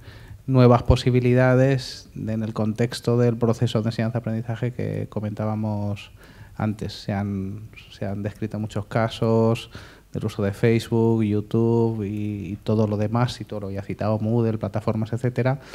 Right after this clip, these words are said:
Eh, bueno, experiencias interesantes en las que los alumnos perciben al docente de una manera mucho más cercana,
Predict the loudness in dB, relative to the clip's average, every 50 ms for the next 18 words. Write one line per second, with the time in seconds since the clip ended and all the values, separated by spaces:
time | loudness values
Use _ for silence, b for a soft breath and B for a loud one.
0 | B B B B B B -8 -4 -4 -2 -2 -2 -4 -4 -4 0 2 2 2 2
1 | 0 -2 -4 -4 -2 -2 0 0 2 2 2 2 2 2 0 0 0 -2 -2 -2
2 | -2 0 0 0 0 -2 -2 -2 0 0 0 0 -2 -2 0 0 4 4 4 4
3 | 4 4 4 4 2 2 0 -2 -4 -6 -4 -4 -4 -2 -2 -2 -2 0 -2 -2
4 | 0 0 0 0 0 0 0 2 0 0 0 0 0 0 0 0 -2 -2 -2 -2
5 | -2 -2 -2 -4 -2 -2 -2 0 0 2 0 0 -2